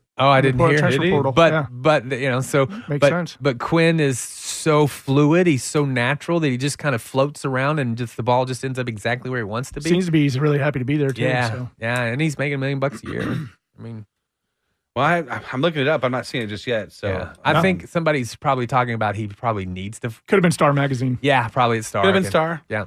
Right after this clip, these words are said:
Speaker 3: Um, but that, that'd be, that'd be some big news. Uh, so Hudson with a great line might be fantastic.
Speaker 1: Yeah. Yeah.
Speaker 3: He didn't have a line. He wasn't very good at scrambling. He wasn't good at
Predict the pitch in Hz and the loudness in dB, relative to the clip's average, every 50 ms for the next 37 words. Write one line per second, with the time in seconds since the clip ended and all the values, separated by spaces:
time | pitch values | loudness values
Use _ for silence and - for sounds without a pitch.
0 | - - - 135 135 131 127 127 131 156 139 143 151 143 143 143 135 143 139 131 | -8 -4 0 2 2 4 2 4 2 2 2 2 2 2 2 0 2 2 0 0
1 | 127 120 127 127 123 135 120 - 120 107 120 117 107 120 123 113 95 104 - 117 | 0 0 0 0 0 0 -4 -4 -4 -4 -4 -2 -2 0 -2 -2 -4 -6 -10 -12
2 | 131 127 113 - - 160 156 135 _ _ _ _ _ _ _ _ _ _ _ - | -12 -12 -10 -4 -2 -2 -2 -2 _ _ _ _ _ _ _ _ _ _ _ 0
3 | 170 196 185 - 180 160 139 139 147 143 - 127 127 127 123 120 113 113 117 _ | 2 2 2 0 -2 0 2 0 0 0 0 -2 0 0 0 0 -2 -4 -6 _
4 | _ _ _ _ _ _ _ _ _ _ _ _ _ _ _ _ - 107 113 127 | _ _ _ _ _ _ _ _ _ _ _ _ _ _ _ _ -8 0 2 2
5 | 151 147 113 113 127 139 165 160 117 104 101 101 98 87 95 - - 95 85 82 | 2 2 2 0 2 2 2 2 2 0 0 -2 -4 -6 -8 -8 -8 -10 -10 -10
6 | - - 117 110 87 - - 71 - _ _ - - 160 131 - - _ _ _ | -8 -6 -4 -4 -6 -8 -14 -18 -20 _ _ -8 -4 -4 -4 -4 -6 _ _ _
7 | _ _ - 160 143 123 131 127 113 135 143 127 117 110 104 101 101 98 101 107 | _ _ -8 -4 -2 -2 -2 0 0 2 2 2 2 2 0 0 0 -2 -2 -4
8 | 107 _ _ _ _ _ _ - 135 156 160 143 135 143 139 117 127 127 110 - | -6 _ _ _ _ _ _ -2 0 0 2 2 2 2 2 2 0 0 -2 -4
9 | - - 123 120 107 90 85 85 92 104 127 123 113 117 120 110 107 90 | -4 -2 -2 -2 -2 -2 -4 -4 -4 -4 -4 -2 -2 -2 -2 -2 -4 -6